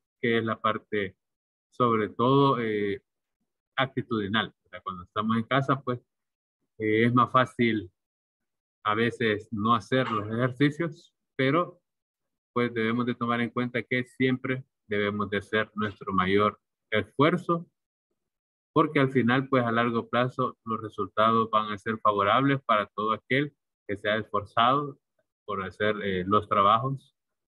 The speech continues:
Y, pues, porque el deporte es salud, ¿verdad? No es solo por ganar una nota, es decir, este, voy a hacer los ejercicios porque, eh, ni modo, ¿verdad? Me están viendo y tengo que ganar una nota, ¿no? Sino que porque ayuda a mejorar nuestra salud.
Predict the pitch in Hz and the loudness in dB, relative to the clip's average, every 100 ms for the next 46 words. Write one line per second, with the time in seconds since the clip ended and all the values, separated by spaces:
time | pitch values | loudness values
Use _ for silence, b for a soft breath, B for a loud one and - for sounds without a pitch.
0 | _ _ _ _ _ _ 175 156 151 139 | _ _ _ _ _ _ -2 2 2 4
1 | 147 147 135 - 147 - 143 131 117 151 | 2 2 0 0 -2 0 -2 0 0 0
2 | 123 92 101 110 123 120 143 143 143 131 | 0 -8 -8 -4 -4 2 4 4 0 -4
3 | 120 131 131 127 120 113 147 156 143 117 | -2 -2 0 0 0 2 2 0 -4 -4
4 | 110 131 117 107 - 95 _ _ _ _ | -4 -6 -4 -8 -8 -12 _ _ _ _
5 | _ _ 135 135 123 131 131 131 120 117 | _ _ 2 2 2 0 0 0 -2 0
6 | 151 147 - 127 - 110 101 _ _ _ | 0 0 -2 -4 -2 -4 -4 _ _ _
7 | _ _ _ _ _ - 107 107 120 127 | _ _ _ _ _ -6 0 4 6 8
8 | 147 143 110 98 95 104 101 98 117 113 | 8 6 4 0 -2 -4 -4 -4 -2 4
9 | 120 135 131 113 - 117 107 107 107 104 | 4 4 2 -2 -2 -4 -4 -2 -4 -2
10 | 110 107 107 113 - 92 113 107 98 104 | -4 -2 0 -2 -2 -4 -4 -2 -2 0
11 | 110 139 139 - _ _ _ - 131 135 | 2 0 0 -4 _ _ _ 0 2 4
12 | 143 143 _ _ _ _ _ _ _ _ | 0 0 _ _ _ _ _ _ _ _
13 | 127 120 156 190 117 104 107 101 101 107 | -2 0 2 2 0 -2 -6 -6 -2 -2
14 | 101 98 107 95 95 87 87 87 | -2 -4 -6 -6 -8 -6 -6 -8